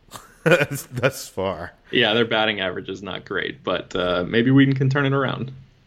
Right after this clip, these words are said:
Speaker 1: Moving on, James Cameron is not only working on a set of Avatar sequels, but he's also working on the next Terminator movie. And now we have learned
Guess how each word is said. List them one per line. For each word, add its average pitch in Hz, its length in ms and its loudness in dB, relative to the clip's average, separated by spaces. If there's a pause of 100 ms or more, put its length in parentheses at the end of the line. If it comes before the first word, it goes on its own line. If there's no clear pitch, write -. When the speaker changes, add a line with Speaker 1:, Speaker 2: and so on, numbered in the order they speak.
(680)
Speaker 1:
Moving 139 480 2
on, 82 520 -6 (460)
James 117 300 -2
Cameron 104 380 0
is 87 160 -6
not 104 360 -2
only 101 600 -4 (100)
working 98 540 -2
on 90 420 -8
a 87 380 -6
set - 320 -2
of 87 180 -10
Avatar 92 600 -4
sequels, 80 840 -8 (200)
but 87 260 -4
he's 98 220 -8
also 107 280 -4
working 95 240 -2
on 92 80 -4
the 90 80 -12
next - 360 -10
Terminator 110 600 -2
movie. 82 520 -8 (160)
And 98 200 -6
now 110 240 0
we 110 260 0
have 85 380 -8
learned 82 560 -2